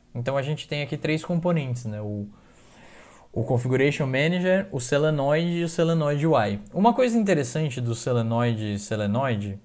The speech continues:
aqui, ó, ah, deixa eu achar aqui, Selenoid, é que ele tem várias coisas de mobile e tudo mais pra rodar aqui. Então,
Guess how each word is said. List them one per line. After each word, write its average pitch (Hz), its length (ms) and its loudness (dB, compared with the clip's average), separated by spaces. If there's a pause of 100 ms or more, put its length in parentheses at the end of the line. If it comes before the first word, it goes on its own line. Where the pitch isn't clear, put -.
(1400)
aqui, 107 400 -4
ó, 104 140 0 (180)
ah, 113 680 -2
deixa 110 240 -8
eu 110 60 -4
achar 110 220 -6
aqui, - 200 -12 (460)
Selenoid, 120 800 -4 (920)
é - 80 -2
que 127 120 -2
ele 170 160 0
tem 165 360 0
várias 170 440 2
coisas 160 420 0
de 139 80 -4
mobile 135 880 2
e 107 60 -4
tudo 120 240 -4
mais 123 320 -2
pra 123 180 -2
rodar 127 340 0
aqui. 120 280 -6 (540)
Então, 107 480 -6